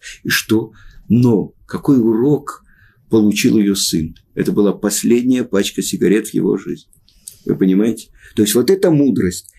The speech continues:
еврейская. Когда родился мой брат, э, мой отец был офицером Красной Армии во время войны. Мама была офицером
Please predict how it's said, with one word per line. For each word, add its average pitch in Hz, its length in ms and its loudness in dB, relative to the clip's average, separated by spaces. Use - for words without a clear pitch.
еврейская. 92 520 0
Когда 120 580 0
родился 113 480 0
мой 107 200 2
брат, 117 500 -2
э, 50 680 -4
мой 98 240 0
отец 117 280 2
был 98 640 2
офицером 113 520 0
Красной 98 400 -2
Армии 90 440 -4
во 92 120 0
время 101 280 2
войны. 87 440 -2
Мама 113 300 2
была 95 800 0
офицером 104 800 0